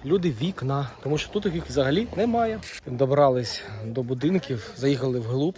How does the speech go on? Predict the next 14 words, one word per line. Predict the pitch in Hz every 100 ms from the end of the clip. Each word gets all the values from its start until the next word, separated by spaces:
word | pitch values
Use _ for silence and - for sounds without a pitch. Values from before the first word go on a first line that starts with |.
| -
Покажу | 170 190 180
вам, | 202 160
як | 147 175
люди | 147 147 151 143
взагалі | 120 143 135 143
живуть. | 131 143 151 135
Це | - 127
багатоповерхівка, | 127 127 143 147 139 135 131 - 190 -
якщо | 120 -
ви | 127 120
бачите. | 123 113 - 117 107 - 151 - - - - - - - -
Ось | 135 185 - -
як | 143 180 135
люди | 127 156 165